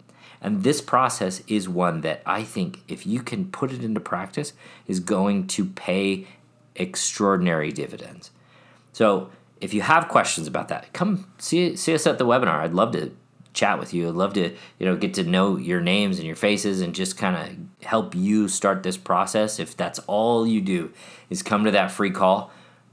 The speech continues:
please do. It's next, like I said, it's next week. Um, you know, sign up at zach spafford dot com slash free call. I'll put a link in the description.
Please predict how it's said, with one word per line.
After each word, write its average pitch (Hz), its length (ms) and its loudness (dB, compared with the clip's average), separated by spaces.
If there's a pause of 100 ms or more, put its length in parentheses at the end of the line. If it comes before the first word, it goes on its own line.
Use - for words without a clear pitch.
(220)
please 110 420 2
do. 85 220 -2
It's - 260 -6
next, 98 280 0
like 92 180 0
I 92 40 -2
said, 78 160 -4
it's - 140 -10
next 120 240 -2
week. 101 280 0 (400)
Um, 78 340 -4 (920)
you 80 80 -6
know, 67 180 -8
sign 98 360 2
up 92 260 -2
at 87 360 -4
zach 85 180 -2
spafford 82 300 -2
dot 82 140 0
com 82 220 -4
slash 78 220 -6
free 82 220 -4
call. 78 360 -2
I'll 73 80 -6
put - 140 -6
a 87 60 2
link 80 300 -4
in 73 100 -10
the 78 80 -6
description. 78 540 -8